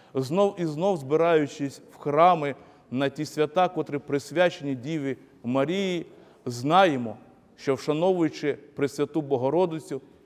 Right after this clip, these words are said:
ми вшануємо її сина. Звертаючись до Пресвятої Богородиці, ми звертаємося до її сина.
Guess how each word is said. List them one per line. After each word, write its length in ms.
ми 120
вшануємо 760
її 200
сина. 400
Звертаючись 840
до 140
Пресвятої 520
Богородиці, 760
ми 140
звертаємося 960
до 200
її 180
сина. 380